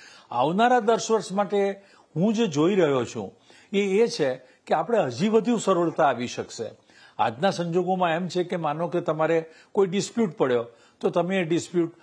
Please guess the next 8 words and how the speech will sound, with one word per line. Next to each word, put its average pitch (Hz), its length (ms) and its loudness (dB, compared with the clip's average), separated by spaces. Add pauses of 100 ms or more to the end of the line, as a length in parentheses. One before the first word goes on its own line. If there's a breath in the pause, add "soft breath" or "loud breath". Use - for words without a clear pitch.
(160 soft breath)
શું 165 260 -2
રેરામાં 131 420 2
જ - 80 -10
કરશો, 170 460 -2 (240 loud breath)
શું 175 180 -4
તમે 170 220 -2
હાઈકોર્ટમાં 147 580 0
જશો, 160 500 -4